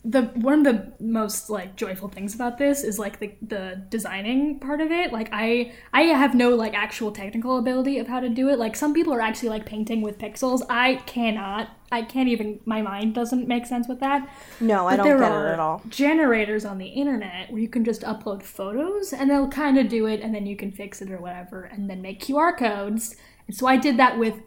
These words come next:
Speaker 1: every movie poster I could think of. <laughs>
Speaker 2: Yes,
Speaker 1: And a couple
Speaker 2: good.
Speaker 1: album covers.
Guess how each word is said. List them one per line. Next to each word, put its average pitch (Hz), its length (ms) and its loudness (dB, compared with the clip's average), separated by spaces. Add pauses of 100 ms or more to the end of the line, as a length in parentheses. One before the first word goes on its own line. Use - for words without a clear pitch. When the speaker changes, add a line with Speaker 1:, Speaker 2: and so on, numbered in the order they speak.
(120)
Speaker 1:
every 277 300 6
movie 220 260 2
poster 220 440 -6
I 208 100 -8
could 190 200 -12
think 196 220 -6
of. 185 260 -2
<laughs> 233 60 4 (300)
Speaker 2:
Yes, 247 280 6
Speaker 1:
And 262 60 2
a - 60 -2
couple 208 300 4
Speaker 2:
good. - 100 4
Speaker 1:
album 269 300 2
covers. 233 340 2